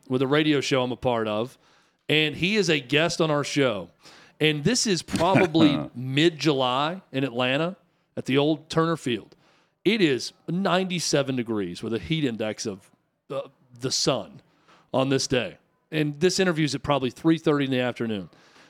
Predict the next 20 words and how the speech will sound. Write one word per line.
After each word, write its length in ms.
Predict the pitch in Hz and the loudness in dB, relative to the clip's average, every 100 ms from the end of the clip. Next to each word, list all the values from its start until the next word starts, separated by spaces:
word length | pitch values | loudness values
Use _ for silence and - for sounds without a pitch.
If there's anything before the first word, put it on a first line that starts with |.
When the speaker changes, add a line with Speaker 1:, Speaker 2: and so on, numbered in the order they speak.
| _ | _
Speaker 1:
John 340 | - 165 226 262 | 0 2 2 -2
Sterling 580 | - 190 156 104 110 151 - | 2 4 4 0 -6 -12 0
comes 220 | 175 202 | 0 4
down 200 | 170 123 | 0 0
on 280 | 135 160 247 | 0 2 2
time, 400 | 233 180 123 95 | 2 0 0 -6
which 160 | 120 143 | -2 2
I 120 | 151 | 2
appreciate, 540 | 160 151 127 110 90 - _ _ _ | 2 -2 -2 -6 -8 -14 _ _ _
to 60 | 131 | 0
do 160 | 131 | 0
this 180 | 208 185 | 2 2
interview. 140 | 190 135 | 4 6
Speaker 2:
Right 120 | 131 | 6
on 140 | 107 90 | 2 -2
time. 260 | 85 76 | -4 -2
Speaker 1:
We 260 | 147 208 254 | 2 2 4
are 120 | 233 | 2
in 360 | 185 190 190 175 | 2 2 2 0
the 240 | 165 147 | 0 0